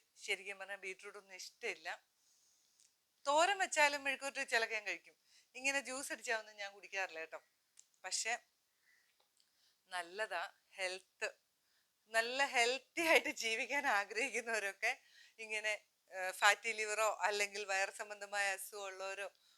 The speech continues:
ഒക്കെ നിർബന്ധമായിട്ട് കഴിക്കണം. എനിക്ക്, എനിക്ക് കുടിക്കാൻ പറ്റത്തില്ല. അപ്പൊ അങ്ങനെ ഹെൽത്ത് നോക്കുന്നവര് നിർബന്ധമായിട്ടും കുടിക്കണം.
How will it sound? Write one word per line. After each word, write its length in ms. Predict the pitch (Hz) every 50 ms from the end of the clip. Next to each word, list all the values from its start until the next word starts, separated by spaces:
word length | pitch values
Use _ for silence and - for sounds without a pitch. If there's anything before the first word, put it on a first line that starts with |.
| _ _
ഒക്കെ 240 | 202 214 - - 254
നിർബന്ധമായിട്ട് 720 | 233 220 208 196 196 190 202 202 208 214 214 214 233 226 214
കഴിക്കണം. 420 | 175 156 156 - 165 175 202 208 - _ -
എനിക്ക്, 400 | 233 247 262 240 - 254 240 - - _ _ _ _ _ _ _ _ _ 226
എനിക്ക് 200 | 247 254 254 277
കുടിക്കാൻ 300 | 254 214 226 233 226 214
പറ്റത്തില്ല. 420 | 208 202 196 180 185 175 175 180 - - - - - - 202
അപ്പൊ 200 | 202 190 196 196
അങ്ങനെ 420 | 190 185 190 190 196 202 202 180 170 - - - - - - -
ഹെൽത്ത് 440 | 214 196 190 196 - _ 214 214 190
നോക്കുന്നവര് 540 | 190 190 190 - 202 190 190 196 196 202 196
നിർബന്ധമായിട്ടും 920 | 185 185 190 214 240 247 233 - 285 302 277 - 269 247 233 220 208 208 185
കുടിക്കണം. 340 | 190 180 170 175 185 208